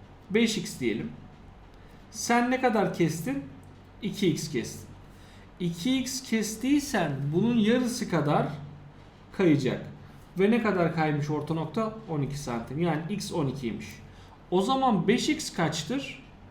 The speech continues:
Beş çarpı on ikiden telin kesilmeden önceki uzunluğu altmıştır. Bu tamamen basit bir soruydu. Bir tık çıta arttıralım şimdi. Uzunluğu tam sayı olan bir parça tel iki eşit parçaya ayrıldıktan sonra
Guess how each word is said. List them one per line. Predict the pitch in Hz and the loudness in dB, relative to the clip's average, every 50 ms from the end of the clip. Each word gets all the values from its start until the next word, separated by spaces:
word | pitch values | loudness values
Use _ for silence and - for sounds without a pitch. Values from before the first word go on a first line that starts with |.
| - - | -4 0
Beş | 180 185 185 175 - | 2 2 2 2 0
çarpı | - - 156 139 123 - - 151 | -2 -2 0 0 -2 -2 -2 -2
on | 165 | 0
ikiden | 156 139 - - 131 143 175 214 226 220 - - - - - - - - - - | 0 -2 -2 -2 0 2 2 2 0 -2 -6 -10 -16 -18 -20 -20 -20 -12 -4 0
telin | 151 151 170 185 185 180 170 | 2 4 4 4 4 2 0
kesilmeden | - - 151 143 - - 240 233 220 190 165 165 147 | 0 0 0 0 0 0 0 2 2 2 2 2 2
önceki | 139 135 131 127 - 143 | 2 2 0 -2 -2 -4
uzunluğu | 127 135 139 165 214 254 269 - - - - - - - | -4 -2 0 0 0 0 -2 -4 -8 -12 -16 -8 -2 2
altmıştır. | - 170 - - 226 220 - - - - - - - - - - - - | 2 2 2 0 -6 -8 -8 -10 -12 -14 -16 -18 -20 -20 -20 -16 -12 -10
Bu | 240 226 | -4 -2
tamamen | 233 185 156 143 165 208 226 214 185 | 0 0 2 2 2 0 0 0 0
basit | 175 139 - - 151 | 0 -2 -2 -6 -8
bir | |
soruydu. | 139 - 135 127 131 151 180 233 233 233 - - - | -8 -6 -4 -4 -2 -2 -2 -2 -2 -4 -8 -6 -4
Bir | 214 - | -2 -2
tık | - 180 - | -2 -2 -4
çıta | - - - 180 | -6 -6 -2 -2
arttıralım | 151 131 - - 127 127 143 180 190 - | -2 -2 -2 -4 -4 -2 -2 -2 -2 -4
şimdi. | - 117 107 104 107 - - - - - | -4 -6 -6 -8 -8 -10 -10 -8 -2 0
Uzunluğu | 175 170 214 254 262 262 269 269 277 262 - | 0 2 2 2 0 0 0 -2 -2 -4 -2
tam | - 226 247 254 254 | -2 0 0 0 0
sayı | 240 - 247 240 233 | -2 -2 0 2 2
olan | 220 214 240 240 240 240 214 | 2 4 4 2 2 2 2
bir | 220 233 | 2 2
parça | - - 214 202 196 185 - 220 208 | 0 2 2 2 2 2 0 -2 0
tel | 208 202 165 123 113 - - - - - - - - - - | 2 2 2 2 0 -4 -8 -12 -16 -18 -20 -20 -12 -8 -8
iki | 170 165 - 247 | -6 -2 -2 0
eşit | 247 226 - 240 226 - - | 0 0 0 -2 -4 -2 2
parçaya | 220 208 208 208 208 - 214 208 | 4 6 6 6 4 2 2 2
ayrıldıktan | 208 208 202 202 196 190 190 - - 202 208 208 | 2 4 2 2 2 0 -2 -2 0 2 2 2
sonra | 208 - 185 165 156 139 123 117 139 165 | 2 2 0 0 2 2 0 0 0 -2